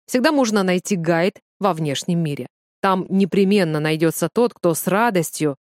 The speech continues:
укажет вам, что делать, и заверит, что это единственно верный путь. Эта тенденция настолько притягательна,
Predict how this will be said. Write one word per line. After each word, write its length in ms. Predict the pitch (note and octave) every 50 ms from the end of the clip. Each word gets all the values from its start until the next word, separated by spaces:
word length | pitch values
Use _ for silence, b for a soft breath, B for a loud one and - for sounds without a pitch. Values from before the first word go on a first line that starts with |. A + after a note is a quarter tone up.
| - -
укажет 400 | F#3+ - D#4+ E4 D4 C#4 - F3
вам, 260 | F3 F#3+ G3 G#3 G3 _ - E3+
что 300 | - - - A3 F#3+ F3
делать, 440 | C#3 D3+ D3+ F3 G#3 C4 C4+ - - _ _ -
и 100 | B3 B3+
заверит, 480 | A#3 C#4 C4+ A#3+ F#3+ D#3+ D3+ D3 - - _ _
что 220 | - - - - G#3
это 240 | G3 - G#3+ G3 - -
единственно 960 | - D#3+ D#3 G3+ G#3 E3+ D#3 E3+ G3+ B3 C#4 C4 - - F#3+ F3+ E3+ D#3 D3
верный 460 | - - D3+ E3+ D#3+ D#3 D#3+ E3+ D#3+ D3
путь. 280 | - C#3+ D3 - - _ _ _ _ _ _ -
Эта 220 | F#3+ F#3+ G3+ F#3+
тенденция 580 | - G3+ G3+ F#3+ G#3 G#3 G3+ - - A3+ G#3 F#3+
настолько 720 | G3 G3 G3+ G#3 - - - A#3 A3+ G#3 F3+ - E3+ D#3
притягательна, 840 | - F3+ E3 - F#3 F3 G#3 B3 C#4 - - F#3 F3 D#3+ C#3+ C#3+